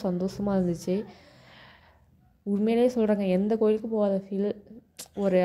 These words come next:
அனுபவம் இந்த கோயில்ல எனக்கு கிடைச்சு ரொம்ப சந்தோஷம் தாங்க. கோயிலுக்கு போனா எனக்கு சந்தோஷத்தினால வர கண்ணீரா எதுனே தெரிலங்க. எனக்கு கண்ணுலேருந்து தண்ணியா தான் வரும் அந்த கோயிலுக்கு போனாலே. எத்தனை டைம் போனாலும் அந்த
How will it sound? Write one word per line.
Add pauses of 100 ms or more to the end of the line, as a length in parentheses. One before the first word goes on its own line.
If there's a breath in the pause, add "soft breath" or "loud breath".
அனுபவம்
இந்த
கோயில்ல
எனக்கு
கிடைச்சு
ரொம்ப
சந்தோஷம்
தாங்க.
கோயிலுக்கு
போனா
எனக்கு (1200 loud breath)
சந்தோஷத்தினால
வர
கண்ணீரா
எதுனே
தெரிலங்க.
எனக்கு
கண்ணுலேருந்து
தண்ணியா
தான்
வரும்
அந்த
கோயிலுக்கு
போனாலே. (300)
எத்தனை
டைம்
போனாலும்
அந்த